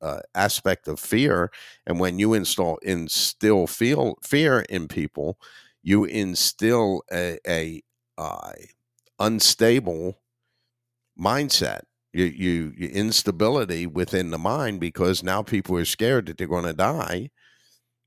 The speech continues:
and they know that when they die, they're gonna face judgment. And so you throw people into a mental turmoil, but it's not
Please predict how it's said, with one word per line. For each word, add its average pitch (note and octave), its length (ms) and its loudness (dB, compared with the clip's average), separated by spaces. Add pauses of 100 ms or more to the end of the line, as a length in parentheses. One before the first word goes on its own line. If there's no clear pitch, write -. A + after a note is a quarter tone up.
and E2+ 460 0
they F#2 160 2
know F#2 220 2
that F2 140 0
when F2 200 -2
they D#2 140 -4
die, G#2 380 0
they're F2+ 160 -4
gonna E2+ 240 -2
face F2 320 -2
judgment. F#2+ 600 -2 (560)
And F#2+ 240 0
so G2+ 180 4
you F#2+ 240 0
throw A2 280 2
people G#2 420 -2
into F2+ 800 0
a E2 600 -8 (120)
mental F2 800 -2 (440)
turmoil, G#2+ 840 -2 (1400)
but G#2+ 300 4 (2250)
it's A#2 180 0
not A2 280 0